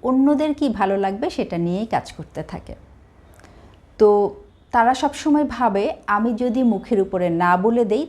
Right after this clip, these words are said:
তাহলে আমাকে সেলফিশ ভাববে, আমি যদি মুখের উপরে না বলে দেই তাহলে আমাকে খারাপ ভাববে।" ভাবতে দিন খারাপ, ভাবতে দিন আপনাকে সেলফিশ, তাতে আপনার কি যায় আসে?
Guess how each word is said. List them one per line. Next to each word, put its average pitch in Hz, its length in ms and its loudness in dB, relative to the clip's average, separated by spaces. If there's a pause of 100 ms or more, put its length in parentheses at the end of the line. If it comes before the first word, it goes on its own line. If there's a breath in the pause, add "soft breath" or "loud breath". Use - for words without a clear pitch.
তাহলে 190 300 0
আমাকে 175 360 -2
সেলফিশ 196 680 -2
ভাববে, - 320 -6 (760 loud breath)
আমি 240 240 4
যদি 285 260 2
মুখের 226 400 2
উপরে 214 320 -2
না 175 260 0
বলে 247 280 0
দেই 269 200 0
তাহলে 190 420 -2
আমাকে 208 320 -4
খারাপ 170 440 0
ভাববে।" - 360 -8 (840 soft breath)
ভাবতে 330 400 2
দিন 277 280 4
খারাপ, 269 340 -2 (320)
ভাবতে 277 380 -2
দিন 262 200 2
আপনাকে 262 420 -2
সেলফিশ, 233 600 -2
তাতে 269 240 -2
আপনার 262 300 0 (200)
কি 339 200 2
যায় 220 300 0
আসে? - 300 -10